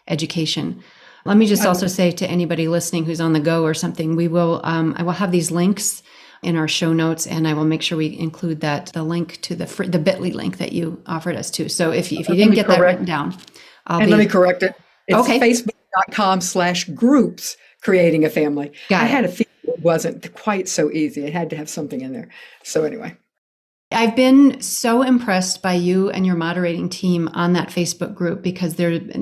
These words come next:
Speaker 1: I've been members in other groups on Facebook and elsewhere, and things can go really crazy when you have that tension between competing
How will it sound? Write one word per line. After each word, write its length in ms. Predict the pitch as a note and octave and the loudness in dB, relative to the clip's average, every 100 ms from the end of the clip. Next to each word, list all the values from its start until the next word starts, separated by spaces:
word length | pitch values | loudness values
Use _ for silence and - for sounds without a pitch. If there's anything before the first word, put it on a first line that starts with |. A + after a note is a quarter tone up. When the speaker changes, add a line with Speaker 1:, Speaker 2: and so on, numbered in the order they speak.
| - | -6
Speaker 1:
I've 160 | - D#3+ | -4 -2
been 260 | E3+ D#3+ | -2 0
members 540 | F3 E3 E3+ E3 D#3+ - | -2 0 -2 -2 -6 -8
in 340 | - D#3+ - | -8 -6 -4
other 300 | G3 G3+ F3 | 2 4 4
groups 500 | - - E3+ D#3+ - | 0 -4 -2 -2 -2
on 140 | D#3 D#3 | -2 0
Facebook 420 | E3 D#3 E3+ D#3+ | -2 -2 -4 -4
and 120 | D3+ | -4
elsewhere, 480 | D#3+ E3 D#3+ D3+ D#3 | -4 -4 -4 -2 0
and 260 | D3+ D#3 - - - _ | -2 -4 -8 -20 -20 _
things 320 | - G3+ G#3+ G#3 | 2 4 4 2
can 240 | G#3+ F#3 | 2 2
go 260 | F3 D#3+ D#3+ | 2 0 -2
really 760 | D#3 E3+ F3+ F#3+ F#3+ F#3+ F#3 - - | -2 -2 0 0 0 -2 -4 -8 -10
crazy 560 | - G3+ A3+ G#3 F3 | 2 4 6 4 2
when 180 | E3 F3 | 0 -2
you 80 | F3 | -2
have 480 | E3 F3 D#3+ D#3+ D3+ | -4 -4 -2 -2 -2
that 260 | D#3+ - | -6 -6
tension 600 | - - G3 F#3+ A#3+ B3 | -8 0 0 2 4 6
between 760 | G#3+ F#3 F#3 - G3 F#3+ F#3 F#3 | 6 0 -4 -4 2 4 4 2
competing 920 | F#3 F3+ - - G#3+ G3+ G3+ G3+ G3 | 0 -4 -6 -2 2 4 4 2 0